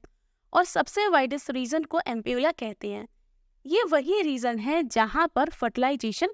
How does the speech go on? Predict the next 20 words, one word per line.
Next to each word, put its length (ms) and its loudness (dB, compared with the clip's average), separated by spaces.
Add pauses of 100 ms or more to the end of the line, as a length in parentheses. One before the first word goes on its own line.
(300)
होता 340 -2
है। 80 -16 (600)
तो 60 0
कभी 280 2
क्वेश्चन 440 0 (120)
पूछा 260 2
जाए 240 2
कि 120 -4
फर्टिलाइजेशन 720 0 (840)
किस 240 0
पोर्शन 480 0
में 140 2
होता 340 0
है 180 0
फैलोपियन 440 0
ट्यूब 160 -2
के, 180 2
तो 140 -2
वो 160 -2
है 160 2